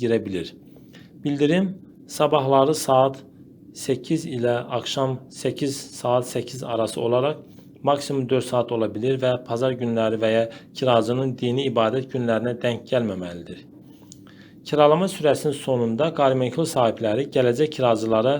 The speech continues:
dairəyi göstərməlidir. Gayrimenkul sahibi dairede ikamet eden kiracının izni olmadan en az iki saatlik bildirim sunarak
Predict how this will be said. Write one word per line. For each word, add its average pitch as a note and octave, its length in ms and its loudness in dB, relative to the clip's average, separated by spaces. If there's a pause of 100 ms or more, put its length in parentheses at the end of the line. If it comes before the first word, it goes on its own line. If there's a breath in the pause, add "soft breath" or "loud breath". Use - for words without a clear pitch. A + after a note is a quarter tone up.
(120)
dairəyi A#2 460 0
göstərməlidir. G#2 720 -4 (720 loud breath)
Gayrimenkul D3 500 0
sahibi C3 500 2
dairede B2+ 500 2
ikamet C#3+ 500 -4
eden A2+ 260 0
kiracının A#2+ 520 2
izni C3 320 -4
olmadan C#3 580 2 (320 loud breath)
en D3+ 120 0
az C3 220 2
iki D#3 280 -4
saatlik B2 580 0
bildirim B2+ 380 0
sunarak C3 500 0